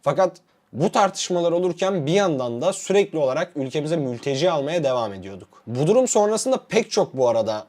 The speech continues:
konuyu beraberinde getirdi. Misal bugün ev kiralarının çok fazla artması gündemde ve tartışılıyor bu konu. E, birçok insan ev bulamadığını söylüyor. Birçok insan İstanbul'da nasıl yaşayacağını sorguluyor. Ve bunda bile aslında mülteci durumlarının etkisi var.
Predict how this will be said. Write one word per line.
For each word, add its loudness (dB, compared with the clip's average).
konuyu -2
beraberinde -2
getirdi. -4
Misal 0
bugün -2
ev 4
kiralarının 2
çok 0
fazla 0
artması -2
gündemde -2
ve -2
tartışılıyor -4
bu -10
konu. -12
E, -6
birçok 2
insan 0
ev 0
bulamadığını 4
söylüyor. -6
Birçok -4
insan -2
İstanbul'da -2
nasıl 0
yaşayacağını 0
sorguluyor. -2
Ve 0
bunda 0
bile 4
aslında -2
mülteci 0
durumlarının -2
etkisi -4
var. -8